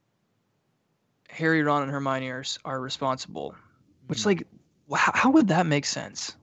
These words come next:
Speaker 2: Right. I mean,
Speaker 1: I don't think he thought that through before he accused them.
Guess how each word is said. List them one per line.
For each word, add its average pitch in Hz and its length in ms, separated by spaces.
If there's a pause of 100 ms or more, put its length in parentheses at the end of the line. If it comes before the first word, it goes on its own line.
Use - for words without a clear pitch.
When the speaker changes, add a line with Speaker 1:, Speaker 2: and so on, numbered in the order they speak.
(200)
Speaker 2:
Right. 98 240 (800)
I 151 60
mean, 143 260
Speaker 1:
I 139 40
don't 196 120
think 214 140
he 202 80
thought 180 260
that 147 180
through 143 340 (220)
before 143 300
he 127 80
accused 131 380
them. 101 240